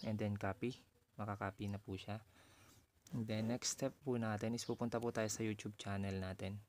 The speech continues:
Kasi gagawin nating moderator si Nightbot. So, dito po ako po dumadaan sa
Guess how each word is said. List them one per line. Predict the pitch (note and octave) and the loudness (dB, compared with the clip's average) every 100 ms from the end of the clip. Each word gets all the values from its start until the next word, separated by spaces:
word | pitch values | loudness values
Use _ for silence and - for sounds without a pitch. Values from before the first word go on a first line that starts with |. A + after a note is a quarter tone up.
| _ - - - - _ - _ - - - | _ -20 -20 -20 -20 _ -20 _ -20 -20 -20
Kasi | - A2 A2+ | -12 -6 -2
gagawin | G#2+ G#2 G#2 G2+ | 0 2 2 2
nating | G2+ G2+ | 0 0
moderator | G2+ G2 F#2+ F#2+ F#2+ - F#2+ | 0 2 2 2 0 0 -2
si | F#2+ - A#2+ C#3 E3 C#3+ - A2 | -2 0 2 4 2 -2 -10 -4
Nightbot. | G2+ G2 F#2+ F2 - - - - - - - - | -2 -2 -4 -6 -10 -20 -20 -20 -20 -20 -20 -14
So, | - A#2+ G#2 G#2+ B2+ C3+ - - - _ - - - - _ _ _ - | -8 -2 0 0 -2 -6 -12 -20 -20 _ -20 -20 -20 -20 _ _ _ -10
dito | - A2 A2+ | -6 -4 -2
po | B2 A#2+ | 0 0
ako | - | -2
po | - | -4
dumadaan | A2+ G#2+ G2 G2 - G2 F#2+ | 0 0 0 -2 -2 -4 -4
sa | - G#2 G2+ A2 B2 C#3 | -6 -2 0 2 0 -2